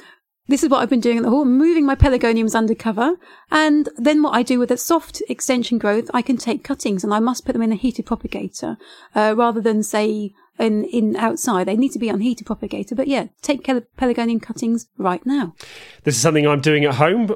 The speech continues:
Speaker 2: rather than at Stonelands. Lift, divide, pot up your cannas. Uh, plus lift your dahlias for winter, or not. Uh, if you're down in the West Country, we don't lift our dahlias at all, so you don't have to.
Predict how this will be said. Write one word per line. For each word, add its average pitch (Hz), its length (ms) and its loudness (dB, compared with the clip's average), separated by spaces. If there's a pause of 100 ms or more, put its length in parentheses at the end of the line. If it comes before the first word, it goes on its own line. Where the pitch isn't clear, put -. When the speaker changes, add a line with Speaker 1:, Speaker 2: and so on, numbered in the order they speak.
(100)
Speaker 2:
rather 143 480 0
than 139 240 -2
at 139 160 -2
Stonelands. 151 600 0
Lift, 214 240 2
divide, 135 480 0
pot 139 260 -4
up 151 100 -6
your 165 100 -6
cannas. 175 680 -2 (560)
Uh, 151 200 4
plus 175 400 0
lift 202 240 0
your 202 120 0
dahlias 208 640 0
for 180 160 -2
winter, 165 600 0
or 214 180 4
not. 196 600 0 (120)
Uh, 151 200 4
if 160 160 -4
you're 156 80 0
down 175 200 2
in 160 60 2
the 151 80 2
West 175 220 0
Country, 156 360 0
we 170 200 0
don't 156 200 2
lift 156 200 0
our 147 100 4
dahlias 147 460 0
at 135 120 -8
all, 214 260 0
so 147 260 0
you 143 200 0
don't 160 200 0
have 151 240 0
to. 175 200 0